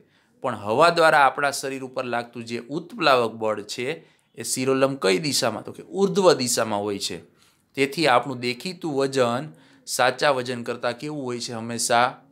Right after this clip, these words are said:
ઓછું હોય છે. વજન કાંટો છે એ દેખીતું વજન માપે છે, તેથી આપણું, આપણું સાચું જે કાંઈ વજન છે એ કેટલું?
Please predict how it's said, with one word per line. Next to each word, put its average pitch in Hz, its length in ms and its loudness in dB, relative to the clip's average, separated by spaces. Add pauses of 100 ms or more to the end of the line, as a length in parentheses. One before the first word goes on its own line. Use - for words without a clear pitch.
(160)
ઓછું 175 420 -2
હોય 101 200 -6
છે. 90 240 -16 (460)
વજન 160 300 2
કાંટો 143 340 2
છે 131 140 -8
એ 123 40 -6
દેખીતું 127 520 -8
વજન 147 280 -4
માપે 143 320 -2
છે, 147 140 -6
તેથી 120 300 -8
આપણું, 113 280 -4
આપણું 110 220 -8
સાચું 120 420 -2
જે 123 100 -6
કાંઈ 117 140 -6
વજન 117 480 -2
છે 101 340 -8
એ - 80 -16
કેટલું? 147 440 -8